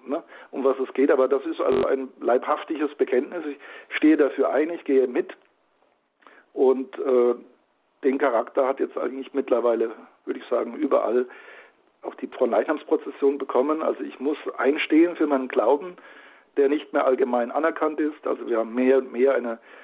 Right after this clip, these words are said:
postchristliche Gesellschaft. Und ich denke,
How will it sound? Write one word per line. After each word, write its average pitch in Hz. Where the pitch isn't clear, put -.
postchristliche 143
Gesellschaft. 151
Und 131
ich -
denke, 147